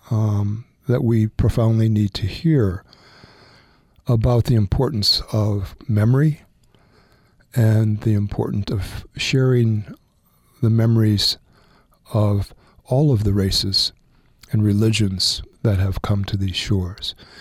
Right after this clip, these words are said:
If I may, I'd like to share an anecdote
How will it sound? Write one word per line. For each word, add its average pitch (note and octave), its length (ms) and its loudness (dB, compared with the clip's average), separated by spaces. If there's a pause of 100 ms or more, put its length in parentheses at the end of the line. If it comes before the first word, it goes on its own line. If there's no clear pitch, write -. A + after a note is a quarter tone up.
(920)
If - 120 -2
I D3+ 80 2
may, D3 240 4
I'd A#2 100 0
like A2+ 180 2
to A2+ 120 0
share A#2 480 2
an G2 100 -4 (240)
anecdote A2+ 640 0